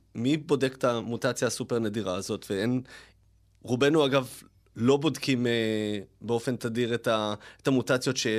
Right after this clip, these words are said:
שיש אצל כולנו. אז יכול להיות שיש הרבה אנשים שמסתובבים, וזה הרבה פחות נדיר ממה שחושבים. יכול להיות שגם יש איזשהו קשר ש-, מגיעים מאיזשהו מוצא דומה ששם,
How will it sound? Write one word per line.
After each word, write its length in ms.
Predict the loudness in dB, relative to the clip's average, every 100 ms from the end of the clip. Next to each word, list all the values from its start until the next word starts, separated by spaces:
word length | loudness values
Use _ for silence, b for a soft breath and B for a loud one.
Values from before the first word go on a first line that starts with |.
| 0
שיש 320 | -2 -2 -2
אצל 200 | -4 -4
כולנו. 360 | -2 0 0 -4 B B
אז 80 | -6
יכול 140 | -2 0
להיות 140 | 0
שיש 100 | 0
הרבה 220 | 2 4
אנשים 200 | 2 0
שמסתובבים, 460 | 0 0 2 0 0
וזה 140 | 2
הרבה 180 | 2 0
פחות 260 | -2 -2 0
נדיר 240 | 2 2
ממה 200 | 2 0
שחושבים. 560 | -2 -4 -6 -6 -8 -8 b b b b b
יכול 240 | 0 4 4
להיות 100 | 4
שגם 260 | 2 2
יש 160 | 2 2
איזשהו 260 | 0 0 2
קשר 380 | 2 4 2
ש-, 160 | 2 4 4 4 4 -2 B B B B _ _ _ -20 _ _ -2
מגיעים 360 | 0 4 4
מאיזשהו 320 | 6 4 4
מוצא 340 | 4 4 4 2
דומה 340 | 4 6 4
ששם, 580 | 4 0 2 2 2 -2